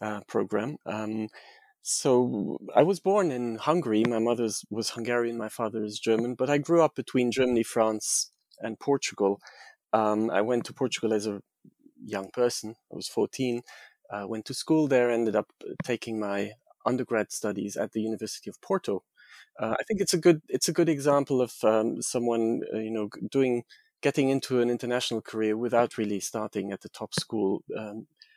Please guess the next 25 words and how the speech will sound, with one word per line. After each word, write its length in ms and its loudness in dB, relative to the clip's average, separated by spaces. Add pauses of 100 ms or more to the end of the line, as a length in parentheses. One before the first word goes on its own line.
so 200 -4
I 60 2
went 200 0
to 100 -4
this, 360 -2 (140)
uh, 160 -8
local 300 0
school 360 0
in 100 -4
Porto. 540 0 (580)
I 140 2
moved, 500 0 (140)
um, 380 -4
back 220 -2
to 100 -12
Germany 640 2
for 360 -4
an 220 -6 (100)
M 200 0
A, 180 -2
which 260 -4
turned 280 -6
out 300 -4 (640)
to 120 -12
be 300 -2